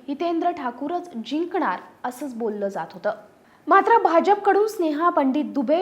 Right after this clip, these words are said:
यांना उमेदवारी देण्यात आली आणि पुन्हा एकदा पस्तीस वर्षापूर्वी झालेली ती घटना चर्चेत आली. काय होती ती घटना?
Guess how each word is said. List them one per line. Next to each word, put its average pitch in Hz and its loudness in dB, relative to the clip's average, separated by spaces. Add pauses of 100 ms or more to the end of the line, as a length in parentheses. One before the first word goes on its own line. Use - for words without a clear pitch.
यांना 277 -6
उमेदवारी 269 0
देण्यात 339 2
आली 349 4 (260)
आणि 330 0 (180)
पुन्हा 294 0
एकदा 302 2
पस्तीस 320 -2
वर्षापूर्वी 277 -4
झालेली 247 -6
ती 269 -6
घटना 262 -6 (120)
चर्चेत 196 -6
आली. 190 -10 (480)
काय 285 4
होती 277 -4
ती 359 0
घटना? 285 -4